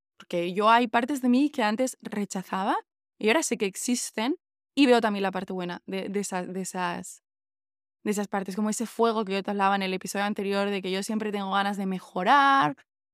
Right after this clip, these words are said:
y cuando trabajo con alguien se lo puede tomar como una crítica y entonces ahora tengo que mejorar cómo lo comunico, pero para mí misma me parece una súper fortaleza porque todo el rato yo estoy pensando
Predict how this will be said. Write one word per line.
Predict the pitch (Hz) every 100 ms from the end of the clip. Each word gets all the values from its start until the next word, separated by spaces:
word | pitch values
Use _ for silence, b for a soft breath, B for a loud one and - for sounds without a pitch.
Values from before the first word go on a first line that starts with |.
| _ _ _ _ _
y | 254 240 226 220 214 214 -
cuando | 202 202 196
trabajo | 190 196 202
con | 240 247
alguien | 226 226 226 - _ _ _
se | - 214
lo | 196
puede | 208
tomar | 208 208
como | 214 208
una | 202
crítica | - 202 185 208 180 220 - _
y | -
entonces | 208 202 214
ahora | 208
tengo | 214 214
que |
mejorar | 214 214 214
cómo | - 208 220
lo | 277
comunico, | 277 240 214 - 190 -
pero | 220
para | 196 190
mí | 196
misma | 240 269 262 285
me | 247
parece | 185 170 208 240
una | 214
súper | - 214 196
fortaleza | 180 175 175 180 180
porque | 175 -
todo | 180 202 240 277
el | 262
rato | 254 247 262
yo | 285
estoy | 262 226
pensando | 240 247 220 208 233